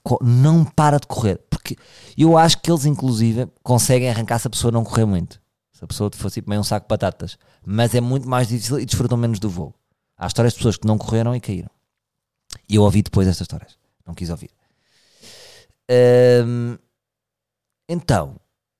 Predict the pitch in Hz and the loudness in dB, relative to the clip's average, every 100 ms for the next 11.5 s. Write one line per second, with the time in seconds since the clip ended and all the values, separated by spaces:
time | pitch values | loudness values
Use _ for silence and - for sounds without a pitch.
0 | _ _ _ _ _ _ _ _ 120 127 | _ _ _ _ _ _ _ _ -4 0
1 | 123 127 127 131 127 76 _ _ _ _ | 0 -2 -4 -8 -10 -14 _ _ _ _
2 | 190 185 240 220 196 - _ _ _ _ | -2 0 2 4 2 0 _ _ _ _
3 | _ _ 165 - 220 220 208 202 208 208 | _ _ -6 -4 -2 0 0 0 -2 -2
4 | 208 214 208 196 - - 190 226 185 202 | -2 -2 0 0 -2 -4 -2 -2 0 -2
5 | 185 170 190 165 - 196 - - - 190 | -4 -4 -4 -2 -4 -4 -4 -4 -4 -8
6 | - 104 87 _ _ _ _ _ _ _ | -8 -10 -12 _ _ _ _ _ _ _
7 | _ _ _ _ 104 180 160 165 160 143 | _ _ _ _ -2 -2 -2 0 0 2
8 | 135 127 120 139 135 135 143 127 - 104 | -2 0 2 2 2 2 0 0 0 -2
9 | 98 - 143 135 135 - 104 - 123 147 | -2 -4 -4 -2 -4 -2 -4 -4 -4 -4
10 | 151 143 120 120 98 - 98 117 98 117 | -4 -4 -2 0 -2 -4 -2 0 0 -2
11 | - 92 101 90 113 | -2 -4 -2 -4 -6